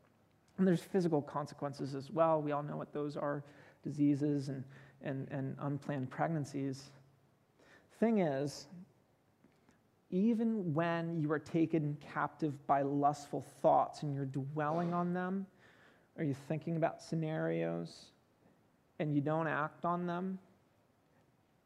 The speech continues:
that's still changing you. It's still having an effect on you.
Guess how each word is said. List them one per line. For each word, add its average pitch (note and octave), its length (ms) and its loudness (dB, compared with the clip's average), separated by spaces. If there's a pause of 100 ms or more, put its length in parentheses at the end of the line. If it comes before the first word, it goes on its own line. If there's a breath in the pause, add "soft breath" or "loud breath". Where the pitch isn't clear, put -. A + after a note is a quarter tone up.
(280)
that's F3 280 4
still - 480 0 (460)
changing D3 540 -4
you. C#3 140 -6
It's - 140 -12
still F#3+ 300 -2 (100)
having D3+ 340 0
an C#3 60 -4
effect C3+ 440 -6
on G#2 180 -10
you. - 220 -14